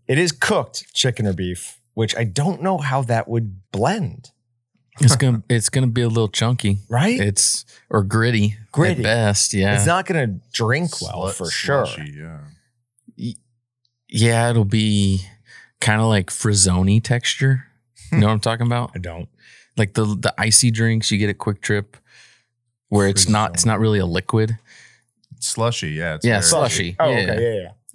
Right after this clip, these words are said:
Speaker 3: Yeah,
Speaker 2: I mean,
Speaker 3: but,
Speaker 2: it's
Speaker 3: but instead of ice, it's meat.
Speaker 2: Yeah, instead of ice, it's meat.
Speaker 3: <laughs>
Speaker 2: Yeah.
Speaker 1: So there are a thousand calories each, and he drinks eight of 'em a day. And he does this because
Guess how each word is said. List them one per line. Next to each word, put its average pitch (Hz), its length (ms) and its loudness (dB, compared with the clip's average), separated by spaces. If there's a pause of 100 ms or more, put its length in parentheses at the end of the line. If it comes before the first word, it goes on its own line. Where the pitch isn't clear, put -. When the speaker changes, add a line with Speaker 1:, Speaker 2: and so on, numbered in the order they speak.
Speaker 3:
Yeah, - 100 -12
Speaker 2:
I 85 60 0
mean, 104 100 4
Speaker 3:
but, 107 40 2
Speaker 2:
it's - 160 0 (260)
Speaker 3:
but 85 80 -8
instead 90 280 -2
of 87 80 -6
ice, 95 380 -4
it's - 260 -14
meat. 110 140 -4
Speaker 2:
Yeah, 92 220 2
instead 95 260 2
of 67 80 -2
ice, 98 240 2
it's - 140 -4
meat. 90 340 2
Speaker 3:
<laughs> - 20 -20
Speaker 2:
Yeah. 87 260 -2 (500)
Speaker 1:
So 127 420 0 (1400)
there 131 120 2
are 123 40 4
a 117 40 2
thousand 160 540 0
calories 139 600 0 (160)
each, 110 500 -4 (400)
and 104 100 0
he 113 80 2
drinks 110 320 -2 (120)
eight 139 180 2
of 131 80 2
'em 120 140 2
a 104 40 0
day. 92 380 -6 (540)
And 113 100 2
he 110 60 2
does 151 340 0
this 101 240 0
because 95 800 -6